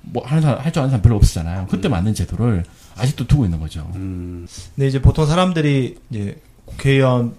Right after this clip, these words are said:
Speaker 3: 뭐 보좌관, 보좌진들이 하는 일도 없는데, 어, 아홉 명씩이나 또 뭐 열한 명씩이나 있다 이런 얘기를 막 하면서
Speaker 1: 네.
Speaker 3: 막 그런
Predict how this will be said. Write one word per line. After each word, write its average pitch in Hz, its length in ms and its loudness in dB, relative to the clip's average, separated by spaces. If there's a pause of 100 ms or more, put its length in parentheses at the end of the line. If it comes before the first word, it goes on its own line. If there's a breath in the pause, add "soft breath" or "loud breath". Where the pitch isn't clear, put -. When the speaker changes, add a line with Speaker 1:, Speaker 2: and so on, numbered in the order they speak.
Speaker 3:
뭐 120 260 -8
보좌관, 113 720 2
보좌진들이 110 800 0
하는 151 260 2
일도 127 240 2
없는데, 101 600 0
어, 110 300 -6
아홉 120 240 2
명씩이나 110 560 -2
또 123 80 -6
뭐 107 180 -2
열한 117 240 2
명씩이나 113 360 -2
있다 101 200 -6
이런 107 240 -2
얘기를 104 200 -2
막 101 260 -6
하면서 117 600 0
Speaker 1:
네. 85 140 -8
Speaker 3:
막 98 160 -12
그런 101 400 -4